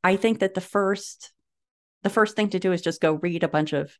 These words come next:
stories by people who know what they're doing. Um, something I've been having a lot of fun with lately is getting the, uh, like, best mystery short stories of twenty twenty or twenty twenty-one or however far back you want to go. Those are very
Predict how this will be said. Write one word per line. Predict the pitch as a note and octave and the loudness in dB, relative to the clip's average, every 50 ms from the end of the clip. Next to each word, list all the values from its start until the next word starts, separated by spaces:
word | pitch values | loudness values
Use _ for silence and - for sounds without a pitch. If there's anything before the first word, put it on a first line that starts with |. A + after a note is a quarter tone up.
| _ _ _ | _ _ _
stories | - - - E3 D#3+ D#3 D3+ | -8 -2 0 2 2 2 2
by | - D3 C#3+ | 2 0 0
people | C#3+ - E3 D#3+ - D3 D3 | 0 0 -4 -2 -2 -4 0
who | D3 D#3+ C#3 C#3+ C#3+ C#3+ - | 0 0 0 0 -2 0 0
know | D#3 | 0
what | D#3 - C3+ - | 0 0 -2 -2
they're | D3 C#3 | -2 -2
doing. | C#3 D#3 D3 D3 D3 C3+ C3 C3 C3+ _ | 0 -2 -2 -2 -2 -4 -4 -6 -6 _
Um, | D3+ D3+ C#3+ C#3+ C#3+ | -2 -2 0 -2 -2
something | - - G#3 A#3+ - G#3 F3+ | 0 0 0 2 2 0 2
I've | D3+ D#3+ F3+ F3 | 2 2 2 2
been | G3 F3+ | -2 -2
having | F3 F#3 E3 E3+ D#3 | -2 -2 -2 -2 -2
a | D3+ | -4
lot | D3+ D3+ D3 C#3+ | -2 -2 -2 -2
of | C#3 C#3+ | -2 -4
fun | - - - D3+ D3+ D3+ | -8 -6 -4 -2 -2 0
with | D3+ D3 C#3+ C#3+ | -2 -4 -4 -2
lately | C#3+ C#3 C3+ - - D#3 C#3+ | -2 -2 -2 -2 -2 -2 0
is | C#3 C#3 C#3+ | 0 -2 -2
getting | - D#3 D3 C#3+ C#3+ C#3+ C#3+ | -2 -2 0 0 0 -2 -2
the, | C#3+ C#3 C3+ C3 C3 B2+ B2+ _ _ _ _ _ _ - | -2 -4 -2 -2 -4 -4 -8 _ _ _ _ _ _ -6
uh, | D3+ C#3+ C3+ C3+ | -4 -2 -2 -2
like, | C#3+ C#3+ C#3 C#3 | 0 0 0 2
best | - D3+ D3 - - | 2 0 0 0 -2
mystery | D#3 D3+ - D3 D3 C#3+ C#3 C#3 C#3+ C#3+ - _ | -2 -2 -2 -2 0 0 0 0 -2 -4 -10 _
short | - - - D3 C#3 C#3+ | -10 -4 -2 -2 -2 -2
stories | - - C#3 C3+ C3 C3+ C3+ C3 C3+ | -2 0 0 2 2 2 0 0 0
of | B2+ B2+ - | -2 -2 -4
twenty | - - C#3 C#3 C3 | -4 -4 -2 -2 -2
twenty | C3 - C3+ C3 C3+ C3 | -2 -4 -4 -4 -2 -4
or | C3+ C3 | -4 -4
twenty | - C#3 B2+ C3 C#3 | -4 -4 -4 -4 -4
twenty-one | - D#3+ C3 C3+ B2 - B2 B2 | -4 -4 -4 -2 -2 -4 -4 -4
or | C3 C3 | -4 -4
however | - D3 C#3+ C#3+ - | -4 -6 -6 -6 -6
far | - - C3 A#2+ | -4 -4 -4 -2
back | - - B2+ - - | 0 -2 -2 -2 -2
you | D#3 D3 | -2 -2
want | C#3+ C3+ C3 | -2 -2 -4
to | - | -6
go. | - A#2 A#2+ A#2+ A#2+ A#2+ | -6 -6 -4 -4 -4 0
Those | - D#3 D#3+ D#3 D#3 | 2 2 2 2 0
are | D#3+ D3 | -2 -2
very | - C#3 C3 C3 B2+ B2 C3 B2+ | 0 -2 -2 0 -2 -2 -4 -8